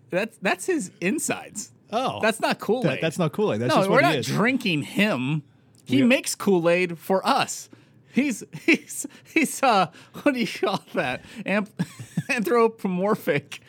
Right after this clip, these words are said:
Speaker 2: Oh.
Speaker 1: Kool-Aid thing. But, like, I'm assuming that's what makes him live.
Speaker 2: Yeah, he just, he's made of Kool-Aid.
Speaker 1: It's red.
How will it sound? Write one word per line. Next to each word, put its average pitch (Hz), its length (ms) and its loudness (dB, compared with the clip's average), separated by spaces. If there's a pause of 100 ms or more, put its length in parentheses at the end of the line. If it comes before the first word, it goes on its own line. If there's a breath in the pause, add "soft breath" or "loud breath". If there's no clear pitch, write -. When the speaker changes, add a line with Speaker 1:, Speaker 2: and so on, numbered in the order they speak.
(100)
Speaker 2:
Oh. 190 220 0 (100)
Speaker 1:
Kool-Aid 175 640 0
thing. 139 300 0
But, 151 180 -4
like, 151 300 -2
I'm 214 160 0
assuming 233 440 0
that's 185 180 0
what 170 100 -2
makes 175 220 -2
him 196 280 -2
live. 143 640 0
Speaker 2:
Yeah, 185 280 4
he 165 200 0
just, 180 220 2
he's 147 300 -2
made 165 180 2
of 127 120 -4
Kool-Aid. 92 300 -10
Speaker 1:
It's 151 140 -4
red. 160 300 0